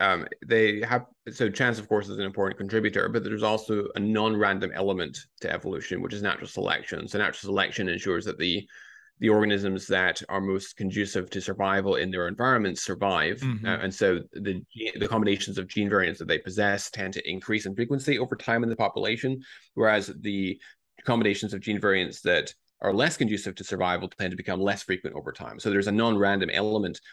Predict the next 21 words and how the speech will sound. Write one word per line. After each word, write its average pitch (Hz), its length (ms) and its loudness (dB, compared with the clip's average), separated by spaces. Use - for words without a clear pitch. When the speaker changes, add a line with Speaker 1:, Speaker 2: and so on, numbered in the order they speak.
Speaker 1:
to 123 160 2
evolution. 78 560 -2
But 104 260 6
Speaker 2:
<clears throat> - 220 -2
Speaker 1:
when 117 300 4
we're 117 80 2
talking 143 280 4
about 110 140 4
irreducibly 110 320 0
complex 101 360 0
systems, 104 440 -2
uh, 98 120 6
you 104 180 4
have 127 220 2
to 113 160 0
appeal 113 260 0
to 107 100 -2
a 98 60 2
lot 95 140 0
of 87 140 -12
chance 131 580 0